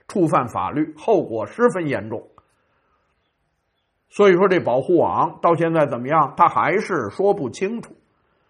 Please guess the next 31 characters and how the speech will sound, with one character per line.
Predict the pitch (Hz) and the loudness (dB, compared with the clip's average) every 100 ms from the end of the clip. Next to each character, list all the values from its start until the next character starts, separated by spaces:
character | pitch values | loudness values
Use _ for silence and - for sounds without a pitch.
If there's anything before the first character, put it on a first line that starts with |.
| _ _ _ _ _ _ _ _ _ | _ _ _ _ _ _ _ _ _
是， | - 269 220 - - _ _ _ - | 2 6 6 4 -12 _ _ _ 0
他 | 214 | 2
自 | 214 202 | 4 4
己 | 143 | 4
认 | 143 196 | 2 2
为 | 170 175 | 2 0
呢， | 196 185 175 | 2 4 4
这 | 185 | 0
不 | 165 180 226 | -4 -4 -2
是 | 285 262 190 160 139 | 0 2 2 2 0
保 | 117 113 | 0 0
护 | 120 175 135 | 0 0 0
网 | 92 90 107 117 | 0 -2 -6 -10
最 | - 165 123 | -4 -2 -2
主 | 95 98 | -6 0
要 | 143 | 2
的 | 120 | 0
原 | 113 117 123 | -2 -6 -4
因， | 151 175 170 | -2 -2 -4
主 | 135 120 | -8 0
要 | 175 | 2
的 | 165 | 2
原 | 139 143 165 | 0 -2 -2
因 | 185 185 | -4 -6
是 | 160 143 | -6 -6
那 | 139 | -4
个 | 117 | -6
发 | 117 185 202 190 | -2 4 8 8
泡 | 190 175 139 107 | 6 4 2 2
胶 | 104 190 196 | 2 4 4
板。 | 185 - 69 - 117 | 2 -4 -8 -10 -16